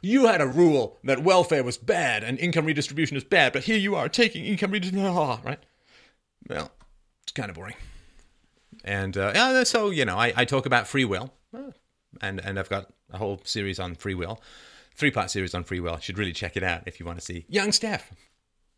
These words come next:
pre-scar. But, uh, so I talk about free will,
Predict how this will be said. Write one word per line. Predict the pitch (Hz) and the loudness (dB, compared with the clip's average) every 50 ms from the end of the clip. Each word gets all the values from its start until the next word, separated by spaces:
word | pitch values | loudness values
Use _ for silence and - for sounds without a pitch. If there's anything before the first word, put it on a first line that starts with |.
| _ _ _ _ | _ _ _ _
pre-scar. | - 92 85 - - 156 113 90 73 - - - _ _ _ _ _ _ _ _ | -12 -6 -4 -4 -4 -2 -4 -6 -8 -10 -14 -20 _ _ _ _ _ _ _ _
But, | 104 95 95 - - - | -2 -2 0 -2 -2 -2
uh, | 98 90 107 | 0 0 -2
so | - - 147 | 0 0 -2
I | 147 | 0
talk | - 190 170 202 | 0 -2 -2 0
about | 175 170 147 - | -2 -2 -2 0
free | - 143 | 0 0
will, | 113 92 82 87 85 | 2 2 -2 -4 -6